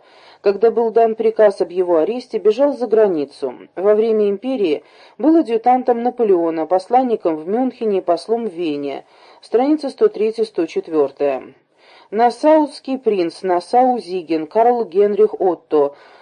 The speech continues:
тысяча семьсот сорок пятый, тысяча восемьсот восьмой годы. Известный авантюрист, тринадцати лет поступил на французскую военную службу.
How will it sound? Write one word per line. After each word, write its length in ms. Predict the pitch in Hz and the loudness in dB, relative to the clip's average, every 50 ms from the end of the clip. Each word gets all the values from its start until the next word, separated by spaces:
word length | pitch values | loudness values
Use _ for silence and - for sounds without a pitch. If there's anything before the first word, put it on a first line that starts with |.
| _ _ _ | _ _ _
тысяча 360 | 233 247 - 262 220 254 247 | -10 -8 -8 -8 -8 -8 -8
семьсот 400 | - 254 240 240 254 247 233 - | -6 -8 -6 -4 -4 -4 -2 0
сорок 220 | 247 226 226 226 | 0 0 0 0
пятый, 300 | - 277 277 277 254 233 | 0 -2 -2 -2 -2 -6
тысяча 360 | - 240 226 233 220 - - | -8 -8 -12 -12 -12 -6 -4
восемьсот 460 | 220 202 - 202 185 - - 226 214 185 | -4 -4 -4 -6 -6 -2 -2 -4 0 0
восьмой 400 | 175 170 170 - 202 202 202 196 | 0 0 0 -2 -4 -4 -4 -4
годы. 500 | 156 147 151 147 147 143 135 135 127 - _ _ - - - - _ | -2 0 0 0 0 0 -4 -4 -4 -10 _ _ -20 -20 -20 -20 _
Известный 540 | - 240 240 226 254 311 320 302 - 294 269 | -8 -8 -6 -2 0 0 0 0 0 -2 0
авантюрист, 800 | 247 233 233 214 - 214 196 165 185 185 - - _ - - _ | 0 0 -2 0 0 -2 0 0 -2 -4 -4 -6 _ -20 -20 _
тринадцати 600 | _ 202 220 226 254 285 294 285 - 214 - - | _ -2 0 0 0 0 -2 -2 -6 -6 -2 -2
лет 260 | 196 196 220 226 226 - | 2 2 2 0 0 -6
поступил 420 | 196 - _ 202 - - 240 240 | -8 -4 _ -6 -6 -4 -4 -2
на 120 | 226 208 | -2 -2
французскую 680 | 196 - 196 175 170 - 220 226 220 - _ 214 208 180 | -2 0 -2 -2 -2 -2 -4 -6 -6 -4 _ 0 2 4
военную 500 | 175 180 180 180 196 196 208 202 190 180 | 4 2 2 2 0 0 0 -2 -2 -4
службу. 640 | - - 165 165 160 151 - - 147 156 147 143 | -6 -8 -6 -6 -6 -8 -8 -6 -4 -4 -4 -4